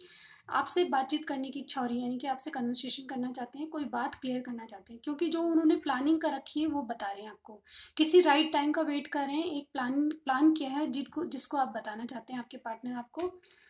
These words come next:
आपको शायद वो दो queens के बारे में कुछ भी बताएंगे, उससे बातों की clarity आपको आएगी। Queen of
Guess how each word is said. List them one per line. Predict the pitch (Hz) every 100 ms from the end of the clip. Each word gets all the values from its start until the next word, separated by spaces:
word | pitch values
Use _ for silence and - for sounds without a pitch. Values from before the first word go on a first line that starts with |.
| _
आपको | 247 - 359
शायद | 330 320
वो | 311 339 339 349 -
दो | 285 311
queens | 311 294 311 311
के | 311
बारे | 277 262
में | 285
कुछ | 349 339
भी |
बताएंगे, | 339 320 277 294 339
उससे | - 311
बातों | 247 240 269
की | 294
clarity | 262 247 247 269
आपको | 233 - 226
आएगी। | 214 240 - 294
Queen | 302 320
of | 330